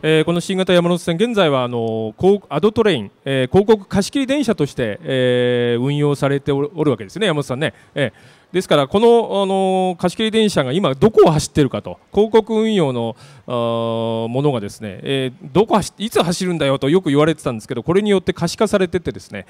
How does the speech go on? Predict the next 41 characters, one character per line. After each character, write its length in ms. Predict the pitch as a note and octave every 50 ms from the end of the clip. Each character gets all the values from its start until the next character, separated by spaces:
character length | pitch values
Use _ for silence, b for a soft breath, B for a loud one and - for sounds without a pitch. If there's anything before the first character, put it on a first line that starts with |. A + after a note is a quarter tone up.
| B B B C#3 B
え 260 | - A#2+ A#2+ A#2+ A#2+ A#2
ー、 20 |
非 60 | A2
常 100 | D3 D#3+
に 80 | D3+ C3+
分 100 | C3 C3+
か 80 | -
り 60 | E3 E3
や 120 | D#3+ D#3+
す 120 | - D#3+
い、 100 | C3+ G#2 E2+ - - B B B B - - -
え 180 | A2+ A2+ A2+
ー、 20 | A2+
ひ 120 | B2 D3
と-、 100 | - - - C3+
一 140 | - A#3
つ 80 | B3 -
の 80 | D3 C3+
付 80 | -
加 80 | A3 G#3+
価 100 | C#4 B3
値 160 | - A#3+ G#3
に 60 | D3+
な 80 | B2+ B2
っ 20 |
て 140 | - - A#2+
ん 20 |
じ 60 | G#2 G#2
ゃ 20 |
な 80 | G2 G2+
い 60 | G2+
か 80 | G2+
な 80 | G2+ G#2+
と 100 | - A#2
思 100 | A2+ A#2+
い 40 | B2
ま 100 | A#2+ A#2
す 60 | -
け 80 | - G2+
ど 80 | F2+
ね。 180 | G2+ B2 G#2